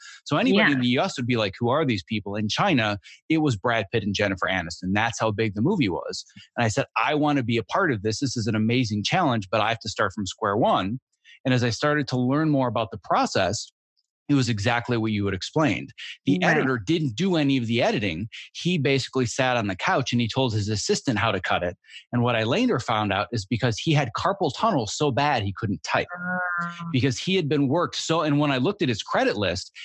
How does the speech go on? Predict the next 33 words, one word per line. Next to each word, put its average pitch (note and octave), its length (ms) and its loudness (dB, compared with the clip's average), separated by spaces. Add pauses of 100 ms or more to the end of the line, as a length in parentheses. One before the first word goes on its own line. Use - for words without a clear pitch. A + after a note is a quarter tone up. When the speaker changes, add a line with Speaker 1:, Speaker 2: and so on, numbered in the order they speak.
(140)
Speaker 1:
he - 140 -4
was G3+ 200 4
doing, D3+ 320 2
like, G#2+ 180 0
five C#3 420 0
or D3 60 0
six - 300 -4
feature C3+ 320 0
films C3+ 400 2 (100)
a A2+ 80 2
year. G#2 520 2 (420)
Speaker 2:
Yeah, A3 280 4
yeah, F3 200 2
Speaker 1:
In F3 60 2
Speaker 2:
that's G3 140 4
Speaker 1:
the F#3+ 140 2
Speaker 2:
not G3+ 80 4
Speaker 1:
U G#3+ 60 4
S, - 180 -2
you G3+ 100 0
maybe F3+ 280 2
do D3+ 160 2
one D3+ 340 0
film D#3 300 2
every C3+ 180 0
two D#3+ 220 -2
years. D#3+ 300 2
He D3+ 100 -2
had C3+ 120 0
six - 320 -2
credits - 460 0
a A2+ 60 0
year. G2+ 400 0